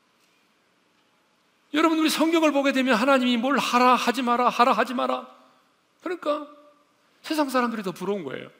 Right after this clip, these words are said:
더군다나 세상 사람들은 죄 짓고 살아도 아무 일도 일어나지 않잖아요.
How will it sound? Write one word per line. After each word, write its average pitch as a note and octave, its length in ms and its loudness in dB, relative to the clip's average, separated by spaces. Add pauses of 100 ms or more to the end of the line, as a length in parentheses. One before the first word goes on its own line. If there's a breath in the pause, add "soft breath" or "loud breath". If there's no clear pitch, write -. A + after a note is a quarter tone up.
(120)
더군다나 A#3 400 -8
세상 G3+ 260 -4
사람들은 F#3 400 -2
죄 G#3 140 -6
짓고 B3 180 -6
살아도 E3 420 -2 (140 loud breath)
아무 D3 360 -4
일도 A#3+ 180 -6
일어나지 F#3 320 -6
않잖아요. F3 360 -12